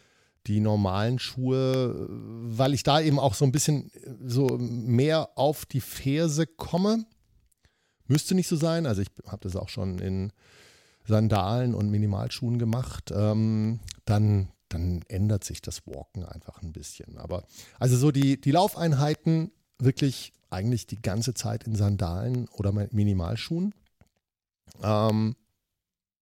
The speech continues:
ja, <laughs> also heute, da war ich nach längerer Zeit mal wieder in normalen, also allerdings sehr alten Schuhen unterwegs, weil ich die beiden Tage davor bin ich in Sandalen unterwegs gewesen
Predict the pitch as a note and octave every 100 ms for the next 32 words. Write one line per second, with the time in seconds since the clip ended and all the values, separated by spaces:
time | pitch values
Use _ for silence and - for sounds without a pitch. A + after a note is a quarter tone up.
0 | - A#2+ C#3 - - - F3+ - - -
1 | - G2 G#2 F#2 D#2+ C3+ D3+ C#3 D#3+ A2+
2 | G#2 G#2 A2+ - - A#2 A2 A2+ G#2+ G2
3 | A#2 E3+ E3 - C3 D#3 B2+ A2 A2+ B2
4 | - A#2+ A#2 G#2+ G2+ E2+ F2 D3 F#3 F#3+
5 | - G2+ G2 A2+ A2+ A#2 - G2 C3 C3+
6 | - G#2 B2+ - C#3+ - C#3+ D#3+ D3+ D3+
7 | D#3 F#3 - - _ _ _ _ - -
8 | - _ _ C3+ A2+ C#3 F3+ - C3+ -
9 | - B2 G2 F2 G2+ B2+ D3 C#3 A#2 B2+
10 | C3+ B2+ A2+ - D#3 D3 A2 B2+ C#3 A2+
11 | A2+ A#2 - A2+ G2 G#2+ F#2+ F#2+ D3 D3
12 | C#3 C#3 - - B2 C3+ C3+ C#3 C#3 C#3